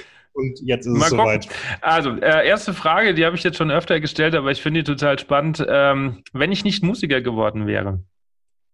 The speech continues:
Speaker 1: Dann wäre ich trotzdem Lehrer.
Speaker 2: Für Informatik und?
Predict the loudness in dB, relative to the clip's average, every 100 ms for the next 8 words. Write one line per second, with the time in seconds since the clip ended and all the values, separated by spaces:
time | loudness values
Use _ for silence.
0 | _ _ _ _ _ _ -20 _ 0 0
1 | 0 -2 2 2 0 -4 -2 -2 -2 -4
2 | -4 0 0 -2 -6 _ _ _ -16 -4
3 | 0 4 4 2 0 -2 -2 0 0 0
4 | -2 -2 -2 -2 -6 -18